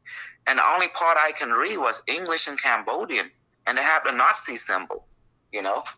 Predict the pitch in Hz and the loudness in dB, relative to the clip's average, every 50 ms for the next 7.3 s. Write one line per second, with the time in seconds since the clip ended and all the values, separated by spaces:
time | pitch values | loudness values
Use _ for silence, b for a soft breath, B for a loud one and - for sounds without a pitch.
0 | _ _ _ _ - - - - - - - _ _ _ - - - _ _ _ | _ _ _ _ -4 -4 -2 -2 -6 -12 -18 _ _ _ -20 -20 -20 _ _ _
1 | _ - - - 165 170 165 165 156 156 151 147 147 _ _ _ 151 - _ _ | _ -10 -6 -4 -4 -2 0 0 -2 -2 -6 -10 -14 _ _ _ -10 -10 _ _
2 | - - 151 151 139 147 151 151 147 143 143 139 139 123 - 147 147 143 143 139 | -2 2 4 4 4 2 4 4 4 4 4 2 -2 -4 0 2 2 2 2 0
3 | - - - 143 147 151 151 139 139 139 139 127 - - 139 151 160 151 - - | -6 -4 0 2 2 2 2 2 0 0 0 0 0 2 2 2 2 2 0 -4
4 | 156 143 - B B B B - - - - 330 - 262 262 254 240 - - - | -6 -6 -6 B B B B -2 0 0 0 0 -2 -2 -2 -2 -4 -4 -2 -2
5 | 226 220 208 175 - - - 165 170 165 - 160 151 143 127 107 - - 123 123 | 0 0 0 -2 -4 -2 0 2 2 2 2 2 2 2 2 0 0 0 0 0
6 | 127 107 - - - 85 80 - - 87 85 80 - - 127 135 156 156 - - | 0 0 -6 -2 0 0 0 0 0 0 0 0 0 -2 -4 -4 -4 -4 -2 -4
7 | 131 127 127 127 131 143 | -4 -4 -2 -4 -6 -8